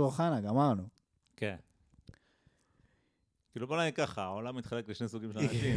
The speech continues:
Speaker 1: <laughs>
Speaker 2: אלה שיודעים מי זה אלי אוחנה, ולהם זה ברור שאוחנה זה בית"ר ובית"ר זה אוחנה, ואלה שהם יותר צעירים קצת, הם לא מכירים. אבל אם
Speaker 1: יכול
Speaker 2: היו
Speaker 1: להיות,
Speaker 2: מכירים,
Speaker 1: יכול-
Speaker 2: הם היו יודעים
Speaker 1: זה
Speaker 2: שאלי
Speaker 1: נ-,
Speaker 2: אוחנה זה
Speaker 1: אוקיי,
Speaker 2: בית"ר.
Speaker 1: יפה.
Speaker 2: כן.
Speaker 1: עכשיו, אם מישהו היה בא ואומר לך, "תשמע,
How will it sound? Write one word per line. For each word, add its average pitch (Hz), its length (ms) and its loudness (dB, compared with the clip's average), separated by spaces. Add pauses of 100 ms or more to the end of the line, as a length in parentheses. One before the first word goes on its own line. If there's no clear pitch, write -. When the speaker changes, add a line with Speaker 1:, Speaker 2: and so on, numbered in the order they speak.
Speaker 1:
<laughs> - 40 8
Speaker 2:
אלה 120 240 6
שיודעים 110 500 2
מי 120 120 0
זה 98 120 -4
אלי 101 140 -2
אוחנה, 175 400 2 (200)
ולהם 110 280 -2
זה 113 140 -2
ברור 113 260 4 (160)
שאוחנה 110 680 2
זה 101 100 -12
בית"ר 110 240 0
ובית"ר 113 360 2
זה 101 60 -10
אוחנה, 98 260 -6 (760)
ואלה 139 280 -6
שהם 139 160 -4
יותר 131 220 -2
צעירים 143 400 6
קצת, 117 240 2
הם 107 140 2
לא 113 200 0
מכירים. 95 380 -4
אבל 170 100 4 (100)
אם - 40 2
Speaker 1:
יכול 170 120 6
Speaker 2:
היו 202 220 8
Speaker 1:
להיות, 202 40 8
Speaker 2:
מכירים, 175 460 8 (120)
Speaker 1:
יכול- 127 140 -6 (300)
Speaker 2:
הם 120 100 -6
היו 139 120 2
יודעים 123 240 0
Speaker 1:
זה 147 60 8
Speaker 2:
שאלי 151 260 8
Speaker 1:
נ-, 143 100 8
Speaker 2:
אוחנה 143 140 2 (140)
זה 113 60 -4
Speaker 1:
אוקיי, 104 200 0
Speaker 2:
בית"ר. 113 180 0
Speaker 1:
יפה. 117 140 -2 (760)
Speaker 2:
כן. 104 100 -4
Speaker 1:
עכשיו, 135 360 6 (160)
אם 269 280 4
מישהו 254 260 4
היה 202 140 8
בא 180 200 6
ואומר 170 160 8
לך, 165 140 2
"תשמע, 160 380 4